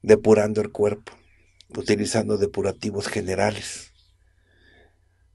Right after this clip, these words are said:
Porque en Herbolea tenemos depurativos principalmente depurativos sanguíneos, que limpian la sangre, ¿no?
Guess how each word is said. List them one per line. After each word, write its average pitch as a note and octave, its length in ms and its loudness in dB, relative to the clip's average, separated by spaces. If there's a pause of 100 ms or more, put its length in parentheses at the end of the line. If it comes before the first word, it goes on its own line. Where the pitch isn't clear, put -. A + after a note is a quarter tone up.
(300)
Porque B2+ 280 6
en C3+ 80 8
Herbolea C#3 360 8
tenemos D3+ 460 4
depurativos A2+ 960 0 (560)
principalmente A2+ 960 0 (1500)
depurativos A2 920 2 (320)
sanguíneos, G#2 920 -4 (1500)
que A#2 120 -2
limpian G#2+ 320 2
la F#2 100 -2
sangre, G2 400 -4
¿no? B2 260 -14